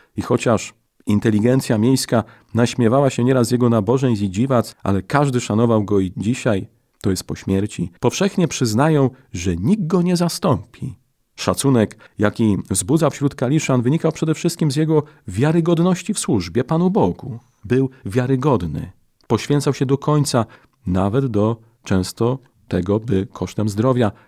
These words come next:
te sprawy też oddać Panu Bogu. Praca wewnętrzna nad sobą, życiem pełnym modlitwy, ascezy, stawiała go w opinii wiernych jako apostoła Kalisza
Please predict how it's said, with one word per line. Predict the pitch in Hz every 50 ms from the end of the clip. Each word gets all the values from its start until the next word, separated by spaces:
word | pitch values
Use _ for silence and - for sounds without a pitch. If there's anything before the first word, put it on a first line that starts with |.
| _ _
te | - -
sprawy | 92 - - - 92 90 87 87 85
też | - 92 85 - - - _
oddać | - 101 92 82 87 85 82 - - _ _ -
Panu | 101 92 92 92
Bogu. | 82 87 85 85 80 - - 90 92 - _ _ _ -
Praca | - 104 101 - 113
wewnętrzna | 104 110 107 110 131 147 143 - - 123 113
nad | 110 107 -
sobą, | - 127 127 113 113 104 98 - _ _ _ _ -
życiem | 95 92 87 - 95 95
pełnym | - 101 104 107 107 107
modlitwy, | 113 117 107 117 143 135 - - 117
ascezy, | 110 - - - - 147 143 127 131 120 113 - - - - - - - -
stawiała | - - 180 196 196 190 175
go | 165 156
w | 139
opinii | 151 147 - 165 160 151 123
wiernych | 98 104 123 143 135 139 135 127 123 104
jako | 117 117 - - 120 113 - - - _
apostoła | - 131 - - 120 - - - - 233 220 190 180
Kalisza | - - 156 131 107 92 - - - 165 147